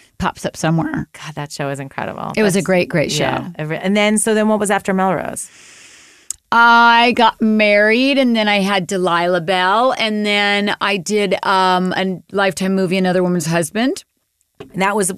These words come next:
Speaker 2: was that with Harry?
Speaker 1: No, that was the one with Gail O'Grady, and then I did one with Harry,
Speaker 2: Okay.
Speaker 1: Sex, Lies, and Obsession.
Speaker 2: Right. <laughs>
Speaker 1: And then, um,
Speaker 2: And did you guys lobby to be in it together? Like, how does that work?
Speaker 1: No, I think it was, they offered it to us both.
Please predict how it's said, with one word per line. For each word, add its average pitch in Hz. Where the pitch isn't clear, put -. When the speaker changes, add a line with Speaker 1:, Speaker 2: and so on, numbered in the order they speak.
Speaker 2:
was 180
that 214
with 196
Harry? 180
Speaker 1:
No, 214
that 185
was 233
the 214
one 190
with 180
Gail 180
O'Grady, 175
and 175
then 170
I 175
did 175
one 175
with 185
Harry, 175
Speaker 2:
Okay. 151
Speaker 1:
Sex, 160
Lies, 170
and 180
Obsession. 202
Speaker 2:
Right. 151
<laughs> 180
Speaker 1:
And 196
then, 202
um, 190
Speaker 2:
And 180
did 220
you 226
guys 208
lobby 185
to 190
be 165
in 165
it 160
together? 165
Like, 160
how 170
does 180
that 175
work? 135
Speaker 1:
No, 220
I 220
think 226
it -
was, 185
they 214
offered 180
it 151
to 180
us 151
both. -